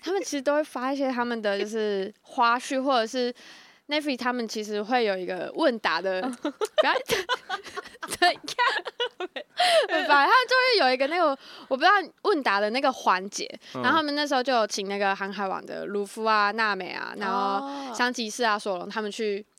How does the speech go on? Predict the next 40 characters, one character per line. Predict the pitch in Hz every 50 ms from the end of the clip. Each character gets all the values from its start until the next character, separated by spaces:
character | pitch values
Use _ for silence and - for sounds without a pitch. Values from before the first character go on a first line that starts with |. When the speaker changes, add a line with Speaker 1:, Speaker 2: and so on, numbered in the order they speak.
| _
Speaker 1:
访 | _ - - 156 - -
问， | - 208 160 - - 359 - - -
然 | - 233
后 | 269 311
那 | 349 370
时 | 381
候 | 302 294
他 | 285 302
们 | 285 262
就 | 247
是 | 247 277
有 | 247 202
看 | - - - 233 220
他 | 220 220
们 | 214 214 202
的 | 196 202 180 147 131 - 107 104 - -
那 | - -
个 | - - 98 78 - - _
影 | - 220 - -
片， | - - 220 - - - _ _ _
Speaker 3:
对。 | - -
Speaker 2:
嗯。 | 220 - - - - 233 - _
Speaker 1:
然 | - 226 233
后 | 269 277 277 269 269 269 - _ - - - - - _ _ _ 240 - -
鲁 | 247 254 247 247
夫 | - 302 302 311 339 339 349
之 | - - 294 302 302
前 | 294 311 277 220 226
就 | - 240
是 | 233 247 247
有 | 220 196 185 180
提 | - - 190 180
到 | 202 202 196 202
说， | 196 - 196 190 190 185 190 196
他 | - - - 233
们 | 247 247 226
需 | 214 - - 220
要 | 214 214 214
在 | 220 226 214 208
这 | - - - 262 254 226 214